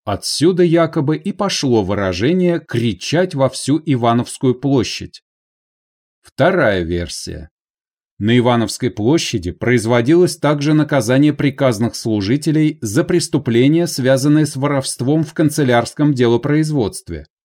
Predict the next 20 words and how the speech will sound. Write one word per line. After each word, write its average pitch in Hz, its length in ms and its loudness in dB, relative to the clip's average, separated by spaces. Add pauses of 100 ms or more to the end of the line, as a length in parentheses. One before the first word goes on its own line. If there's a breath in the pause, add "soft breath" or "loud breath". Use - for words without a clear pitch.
подделку 113 640 0
документов, 120 760 -2 (120)
лихоимство. 117 920 -2 (800)
Н 135 180 4
Я 120 300 2
Ермаков 107 800 -2 (120)
в - 120 -20
книге 135 440 2
«Пословицы 131 760 -2
русского 113 480 -2
народа», 107 600 0 (100)
Санкт-Петербург, 120 1160 -2
тысяча 135 420 0
восемьсот 117 540 0
девяносто 113 480 0
четвертый 107 600 -2
год, 156 340 -2 (260)
пишет: - 500 -2 (720)
«Иногда 123 640 2
здесь, 143 580 0